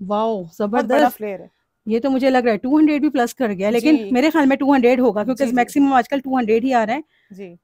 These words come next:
Speaker 1: तो ये चेक करते हैं, लेकिन आप इसको देख सकते हैं, स्मार्ट लुक आएगा। अच्छा, ये हो गया। प्राइस क्या है?
Speaker 2: इसके प्राइस देने वाले तो फ़ोर थाउजेंड है,
Speaker 1: हम्म।
Speaker 2: लेकिन आपके व्यूअर्स को हम थ्री थाउजेंड में देंगे।
Speaker 1: थ्री थाउजेंड में?
Speaker 2: जी।
Speaker 1: डीसी फ्री?
Speaker 2: डीसी फ्री। ये बटरफ्लाई स्टाइल में आ गया।
Speaker 1: एक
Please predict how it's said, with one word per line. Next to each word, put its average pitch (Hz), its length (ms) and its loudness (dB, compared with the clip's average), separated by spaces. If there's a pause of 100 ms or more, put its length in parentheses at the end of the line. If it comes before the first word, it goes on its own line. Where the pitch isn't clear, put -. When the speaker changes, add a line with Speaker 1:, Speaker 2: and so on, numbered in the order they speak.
(140)
Speaker 1:
तो 220 60 -10
ये 220 120 -4
चेक 226 200 -4
करते 226 260 -6
हैं, 269 160 -4
लेकिन 233 220 -2
आप 240 120 2
इसको - 180 -6
देख 208 220 -4
सकते - 260 -12
हैं, 175 80 -12 (840)
स्मार्ट 254 340 0
लुक 226 160 -4
आएगा। 185 260 -10 (520)
अच्छा, 220 200 -10
ये 226 160 0
हो 214 100 -2
गया। 196 120 -6
प्राइस 247 300 -2
क्या 294 140 -4
है? 302 80 -8 (580)
Speaker 2:
इसके 214 220 -12
प्राइस 247 640 -4 (240)
देने 233 260 -2
वाले 277 200 -2
तो 294 120 -4
फ़ोर 254 260 -4
थाउजेंड 277 440 -4
है, 311 160 -8 (180)
Speaker 1:
हम्म। 226 120 -4
Speaker 2:
लेकिन 214 240 -6
आपके 220 280 -6
व्यूअर्स 254 260 -6
को 247 100 -10
हम 247 100 -10
थ्री 233 180 -12
थाउजेंड 190 360 -14
में 185 80 -18
देंगे। 165 240 -20
Speaker 1:
थ्री 302 240 0
थाउजेंड 233 380 2
में? 185 80 -4
Speaker 2:
जी। 180 240 -12
Speaker 1:
डीसी 247 240 -2
फ्री? 311 260 0 (160)
Speaker 2:
डीसी 233 260 -10
फ्री। 170 240 -20 (420)
ये 233 100 -8
बटरफ्लाई 247 500 -6
स्टाइल 247 260 -6
में 247 120 -8
आ 247 80 -6
गया। 240 180 -12
Speaker 1:
एक 240 60 -14